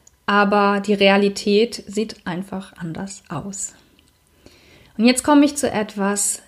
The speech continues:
was ich ganz zu Beginn des Neujahrskalenders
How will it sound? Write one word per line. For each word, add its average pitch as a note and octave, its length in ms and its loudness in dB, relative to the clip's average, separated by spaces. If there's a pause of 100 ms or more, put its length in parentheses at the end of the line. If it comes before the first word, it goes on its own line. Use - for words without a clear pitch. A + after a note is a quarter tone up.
was G3+ 320 -6
ich - 360 -10
ganz D#4+ 440 -2
zu C4 160 0
Beginn F#3+ 680 0 (320)
des F#3 500 -2 (140)
Neujahrskalenders F#3+ 1400 0